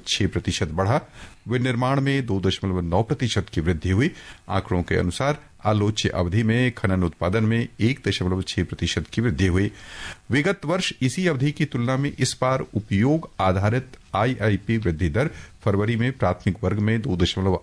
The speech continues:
आठ प्रतिशत की रही, जबकि कैपिटल गुड्स क्षेत्र में आठ दशमलव दो प्रतिशत की वृद्धि हुई। बुनियादी ढांचा निर्माण सामग्री वर्ग,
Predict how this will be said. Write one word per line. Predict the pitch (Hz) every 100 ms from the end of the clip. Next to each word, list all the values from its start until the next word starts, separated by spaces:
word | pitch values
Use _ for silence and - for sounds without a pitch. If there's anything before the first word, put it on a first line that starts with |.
| -
आठ | 90 101 95
प्रतिशत | - 90 95 120 -
की | 110
रही, | 113 160 - - - -
जबकि | 117 110 117
कैपिटल | 113 110 113 123
गुड्स | 98 95 - - -
क्षेत्र | - 90 98
में | 107 120 -
आठ | 95 107
दशमलव | 110 98 98 98
दो | 95 87
प्रतिशत | 82 - - 92 -
की |
वृद्धि | 139 85 87
हुई। | 87 98 110 - - - -
बुनियादी | 139 147 151 165
ढांचा | 135 143 160 151 151 127
निर्माण | 104 101 110 113
सामग्री | - 101 101 98 110 113 113 113
वर्ग, | 98 98 104 110